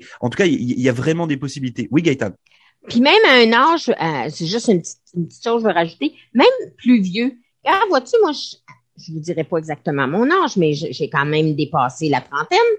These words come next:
Speaker 2: Et puis, j'ai encore la chance de, de travailler, puis encore des gens qui me font confiance, malgré que ma tête, des fois, l'oublie. Mais je fais en, ils me font encore confiance, puis je, je travaille encore, puis je m'en, je fais encore des projets, puis je suis encore créatrice.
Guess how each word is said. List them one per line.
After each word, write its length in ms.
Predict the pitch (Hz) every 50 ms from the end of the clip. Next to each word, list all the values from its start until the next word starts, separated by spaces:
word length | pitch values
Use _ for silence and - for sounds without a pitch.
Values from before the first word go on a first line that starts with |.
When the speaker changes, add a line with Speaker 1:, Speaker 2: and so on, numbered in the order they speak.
| - _ _ 233 180 127
Speaker 2:
Et 120 | 190 196
puis, 400 | - - 254 294 311 339 349 359 - - _ _ -
j'ai 140 | 185 - 226
encore 400 | 202 196 208 - 311 359 427 415
la 120 | 339 254 214
chance 440 | - - 269 320 392 392 - - - - - -
de, 100 | 180 - -
de 160 | 175 160 180 180
travailler, 800 | 180 - - 226 220 208 214 196 190 190 240 277 330 381 - -
puis 140 | - - 311
encore 260 | - - - 320 349
des 160 | 349 359 285 254
gens 160 | 233 320 330 330
qui 80 | - 320
me 100 | 240 220
font 200 | - - - 330 403 453 440
confiance, 560 | 415 302 247 214 - - 214 208 208 202 196 - _ _ _ _ -
malgré 380 | - 190 190 180 196 202 240 233
que 60 | 254
ma 120 | 233 175
tête, 280 | - - 214 240 226 202
des 120 | 202 175
fois, 200 | 180 - 233 226
l'oublie. 460 | 220 190 185 170 160 175 185 240 302 466 453 _ _ _ _ _ _ _ -
Mais 180 | 190 202 196 -
je 160 | - - - -
fais 80 | 214
en, 180 | 196 196 180 180 - _ - - - _ -
ils 140 | 208 214
me 80 | 202 185
font 160 | - - 269
encore 380 | 277 269 254 262 330 392 415 -
confiance, 560 | - 339 285 269 262 - 330 381 415 403 392 _
puis 80 | -
je, 100 | 214 - - - - -
je 100 | 170 -
travaille 380 | - - 226 220 254 277 294 254
encore, 320 | 240 247 240 339 381 -
puis 80 | - 247
je 100 | 208 226
m'en, 120 | 226 190 202 - _ _ _ _
je 80 | -
fais 100 | - 247
encore 260 | 226 220 214 294 339
des 120 | 311 311 277
projets, 400 | 233 - - 233 240 220 214 320
puis 100 | - -
je 60 | -
suis 120 | - 247
encore 320 | 202 185 196 196 294 311 -
créatrice. 760 | _ - - 269 240 214 214 - _ - 302 359 370 - -